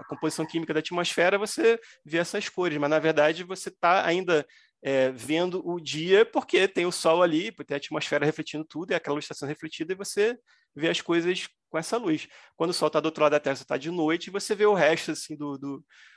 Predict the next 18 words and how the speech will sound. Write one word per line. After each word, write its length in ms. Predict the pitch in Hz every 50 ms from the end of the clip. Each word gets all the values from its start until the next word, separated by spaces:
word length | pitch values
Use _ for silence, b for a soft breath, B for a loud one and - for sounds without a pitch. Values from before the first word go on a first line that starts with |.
| b b b _
do 120 | 120 123 131
universo 640 | 147 156 156 139 143 147 143 156 175 185 185 -
e 40 | 185
tal. 400 | - - 165 160 165 190 220 - b b b b b b _ _ _ _ _
E, 280 | - 185 190 196 196 190
só 180 | - - 262
que, 160 | - - 302
assim, 400 | 277 - - 262 220 147 123 - - _ _ _ _ _ _ - 214 - -
durante 320 | 135 170 180 214 - - -
muito 220 | 196 226 254 320
tempo, 640 | - - 180 170 180 220 254 247 - 143 127 - _ _ _ _ _ _ _ _ _ _ _ _ _
é, 280 | - - 131 131 135 135
se 120 | - - 175
pensou 360 | - 180 175 165 - 185 180
que 80 | -
o 40 | 208
universo 600 | 214 226 196 165 151 160 156 - - 196 - - _ _
era 680 | - 147 147 143 151 147 143 135 135 127 123 123 127 92